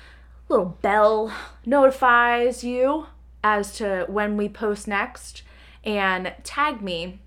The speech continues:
Krista Fisher, on Instagram, or Peak Driven with an extra K. Um, also, if you want to have our email list, I forgot this last time, join in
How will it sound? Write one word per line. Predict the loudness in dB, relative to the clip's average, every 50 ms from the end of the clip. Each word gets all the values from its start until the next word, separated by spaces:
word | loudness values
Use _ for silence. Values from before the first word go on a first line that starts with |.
| -20 -20 -20 -16
Krista | -8 -4 -4 -4 -4 -6 -10 -8
Fisher, | -6 -8 -8 -6 -6 -6 -6 -6 -6 -8 -12 -16 -12 -6
on | -6 -6 -6
Instagram, | -6 -8 -10 -10 -10 -12 -6 -4 -4 -2 -2 -4 -6 -6 -10 -14 -20 -20 -20 -20 -20 -20 -20 -20 -20 -20 -16 -6
or | 0 2 2 2
Peak | 0 -4 -10 -12 -10 -8
Driven | -6 -4 -4 -4 -4 -6 -6 -8 -8
with | -8 -8 -8 -6
an | -8
extra | -8 -8 -10 -10 -12 -12
K. | -10 -8 -6 -4 -4 -4 -6 -10 -14 -20 -20 -20 -20 -20 -20 -20 -12 0 4
Um, | 4 6 6 4 2 0 -4 -6 -2
also, | 0 0 0 0 0 0 2 2 2 2 0 -4
if | -6 -8 -8
you | -8 -10 -8
want | -6 -8 -8 -8 -12
to | -14 -14 -10
have | -8 -6 -4 -4
our | -6 -6 -6
email | -10 -8 -6 -6 -4 -4 -4
list, | -4 -4 -4 -4 -6 -6 -12 -16 -14 -14
I | -16 -12
forgot | -10 -8 -6 -6 -6 -6
this | -8 -12 -12 -10
last | -10 -10 -10 -10 -12 -12
time, | -12 -10 -10 -10 -10 -12 -12 -14 -20 -20 -20 -20 -20 -20 -20 -20 -20 -20 -20 -20 -20 -20 -20 -16 -4
join | 0 0 0 2 0
in | 0 0 0 0 -2 -4 -8 -10